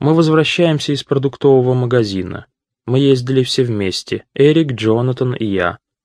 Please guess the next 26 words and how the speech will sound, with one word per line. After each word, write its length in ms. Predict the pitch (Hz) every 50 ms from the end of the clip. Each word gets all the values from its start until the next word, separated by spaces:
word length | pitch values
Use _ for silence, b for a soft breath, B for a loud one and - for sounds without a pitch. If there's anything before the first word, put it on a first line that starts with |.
| _ _ _ _ _ _ _
Эрик 380 | _ 143 151 156 151 131 - -
последние 640 | - 127 117 - - 131 127 120 120 123 123 120
дни 280 | 117 120 127 131 139 139
человек-призрак. 1200 | - - - 110 113 113 120 127 127 - _ - - 120 120 117 101 104 98 92 85 - - - _ _ _ _ _
Он 220 | 120 123 127 120
то 80 | 127 123
с 140 | 117 - -
нами, 340 | 131 135 143 147 143 131
то 180 | 123 - - 123
где-то 400 | 123 117 101 - 110 107 - -
еще. 480 | 107 101 - - - - - 95 98 - B B B B B B B
Если 240 | - 135 127 - 147
бы 100 | 135 143
я 140 | 143 147 143
не 100 | 143 135
сидел 340 | - - 139 127 147 147 139
за 180 | 123 123 135
рулем, 340 | 135 139 135 151 160 151 127
то 100 | - 123
придержал 640 | 117 - 120 117 117 123 117 110 117 131 139 139
бы 160 | 120 117 117 110
его, 200 | 107 104 107 101
чтобы 340 | - - - 110 113 117
он 100 | 113 113
не 160 | 113 113 113 113
выплыл 480 | 117 123 127 127 - 117 113 113 110